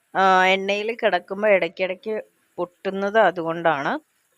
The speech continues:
പൊട്ടൽ ശബ്ദം കേൾക്കുന്നത്. അതുകൊണ്ടാണ്, അതുകൊണ്ട് ഞാൻ just ഒന്ന് മൂടി വെച്ചിരിക്കുകയാണ്. അങ്ങനെ നമ്മുടെ മീനിൻ്റെ ഒരു സൈഡൊക്കെ സെറ്റായി വന്നു കഴിഞ്ഞിട്ടുണ്ട്.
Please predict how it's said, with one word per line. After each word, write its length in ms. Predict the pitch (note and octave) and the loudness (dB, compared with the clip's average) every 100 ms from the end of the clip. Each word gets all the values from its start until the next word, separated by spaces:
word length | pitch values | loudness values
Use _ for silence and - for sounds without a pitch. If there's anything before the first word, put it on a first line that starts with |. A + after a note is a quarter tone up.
| _ - | _ -12
പൊട്ടൽ 340 | - G3+ F#3+ | -4 -2 -2
ശബ്ദം 460 | G3+ F3 F3 F3+ F#3 | 0 -2 -2 -6 -4
കേൾക്കുന്നത്. 340 | E3+ F3 F3 | -4 -4 -6
അതുകൊണ്ടാണ്, 420 | D#3+ D#3+ D#3+ D3+ | -6 -8 -8 -6
അതുകൊണ്ട് 300 | D3+ D#3 E3+ | -4 -6 -4
ഞാൻ 140 | E3+ E3+ | -4 -2
just 380 | E3 - - | -4 -4 -12
ഒന്ന് 160 | G3 F3+ | -12 -10
മൂടി 440 | F3 E3 D#3+ E3+ | -12 -12 -10 -10
വെച്ചിരിക്കുകയാണ്. 840 | G#3+ D#3 - D#3 D#3 D#3+ C#3+ A#2+ - _ _ _ _ _ _ _ _ _ _ _ _ _ _ _ _ _ _ _ _ - - _ _ _ _ _ _ _ _ _ _ _ _ - | -10 -10 -12 -18 -10 -2 0 -2 -8 _ _ _ _ _ _ _ _ _ _ _ _ _ _ _ _ _ _ _ _ -20 -20 _ _ _ _ _ _ _ _ _ _ _ _ -6
അങ്ങനെ 240 | C#4 D#4 | -2 4
നമ്മുടെ 320 | D#4+ D4+ D4 D4 | 4 6 6 4
മീനിൻ്റെ 800 | C#4+ B3+ B3+ B3+ C4+ C4+ C4+ C4+ | 4 2 2 2 4 8 10 10
ഒരു 260 | A#3 A#3 | 8 4
സൈഡൊക്കെ 680 | C4+ B3+ A3 G#3+ A3 - A#3 | 2 4 4 4 0 2 2
സെറ്റായി 680 | A#3+ G3+ - _ A#3 G#3+ G#3+ | 2 -2 -4 _ 2 2 4
വന്നു 340 | G#3 F3 F#3+ | 0 -2 -2
കഴിഞ്ഞിട്ടുണ്ട്. 840 | G3 F3+ E3+ F3 F#3 E3 C#3 E3+ D4+ | -4 -4 -4 -6 -4 -4 2 4 4